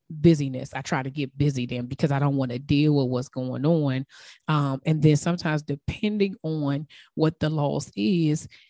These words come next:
it may, uh, it may fluctuate, right? So, like, when my best friend passed away, um,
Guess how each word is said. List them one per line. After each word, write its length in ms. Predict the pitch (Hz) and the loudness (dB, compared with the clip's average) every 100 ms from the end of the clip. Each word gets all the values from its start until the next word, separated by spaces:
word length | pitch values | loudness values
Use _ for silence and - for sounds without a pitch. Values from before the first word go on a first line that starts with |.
| _ - | _ 2
it 140 | 190 | 4
may, 640 | 180 180 180 175 175 175 - | 4 4 4 2 0 -4 -4
uh, 460 | 175 175 175 170 170 180 _ _ | -2 0 2 0 -2 -6 _ _
it 100 | 185 | 0
may 140 | 196 196 | 2 2
fluctuate, 640 | - 220 - 156 135 139 | 0 -2 -2 -4 -4 -4
right? 260 | 143 147 - | -2 -2 0
So, 160 | 156 | 0
like, 260 | 143 135 139 | 0 0 -4
when 260 | - 147 143 | -2 -2 -2
my 140 | 147 | -2
best 280 | 147 147 - | -2 -2 -4
friend 160 | - 180 | -6 -2
passed 320 | 147 135 - | -2 -2 -2
away, 400 | 139 135 131 139 - - - - | -2 0 0 -4 -8 -20 -18 -6
um, 560 | 143 139 131 131 135 | -2 -2 -4 -6 -8